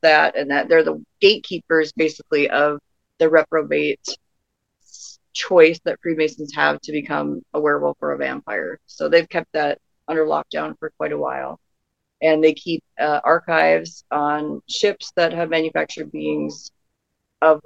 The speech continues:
who the reprobates are. And, you know, they can just drop off bodies from a ship like a conveyor belt. Um, but they ultimately hold those archives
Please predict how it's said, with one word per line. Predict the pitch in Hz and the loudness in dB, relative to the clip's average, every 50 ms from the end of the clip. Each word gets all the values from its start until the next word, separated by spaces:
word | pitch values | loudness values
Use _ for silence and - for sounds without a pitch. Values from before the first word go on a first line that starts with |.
| - | -6
who | - 180 170 165 160 | -2 0 0 0 0
the | 151 156 156 151 151 143 139 - _ _ - | -2 -2 -2 -2 -2 -4 -4 -6 _ _ -4
reprobates | 151 147 143 - 151 151 147 147 143 143 - - - - | -2 -2 -2 -4 -6 -4 -2 -2 -2 -4 -6 -12 -10 -6
are. | 139 135 131 127 135 139 139 - _ | -6 -4 -4 -4 -6 -8 -10 -12 _
And, | - 160 151 143 | -8 -6 -6 -4
you | 135 147 156 | -2 0 0
know, | 156 156 | 2 4
they | 151 170 160 | 4 4 4
can | 160 185 170 | 4 0 -2
just | 165 170 165 - | -4 -4 0 2
drop | 175 160 151 - - | 2 2 4 2 0
off | 156 151 156 - _ - | 0 -2 -2 -4 _ -2
bodies | 151 151 156 156 156 151 147 147 - - | 0 2 2 2 0 -4 -6 -10 -10 -4
from | - 160 156 156 151 151 147 - | -2 0 0 0 -2 -4 -6 -8
a | - 143 | -10 -12
ship | - - - 175 160 156 - - _ _ _ _ _ _ _ _ _ _ _ _ _ _ _ _ _ _ _ _ | -8 -4 -2 0 0 0 0 -2 _ _ _ _ _ _ _ _ _ _ _ _ _ _ _ _ _ _ _ _
like | - 160 160 147 143 139 139 - | 2 4 4 4 4 2 0 -6
a | - | -8
conveyor | - 160 156 156 156 151 143 | -6 -2 0 2 4 4 2
belt. | 139 117 85 - - - - - - _ _ _ _ _ _ _ _ | 0 -2 -4 -6 -8 -10 -16 -20 -20 _ _ _ _ _ _ _ _
Um, | 123 123 117 107 104 117 - _ _ | -6 -6 -4 -6 -6 -8 -12 _ _
but | 175 165 | -2 2
they | 185 185 180 180 175 - | 4 4 4 4 4 2
ultimately | 180 180 - 165 165 160 156 151 151 156 | 0 0 0 -2 -6 -6 -6 -6 -8 -8
hold | 151 156 156 156 151 | -6 -4 -4 -2 -2
those | 147 143 139 139 - | -2 -4 -4 -4 -2
archives | - 147 139 139 143 127 123 123 135 - _ | -2 -2 -2 -2 -4 -4 -2 -4 -4 -8 _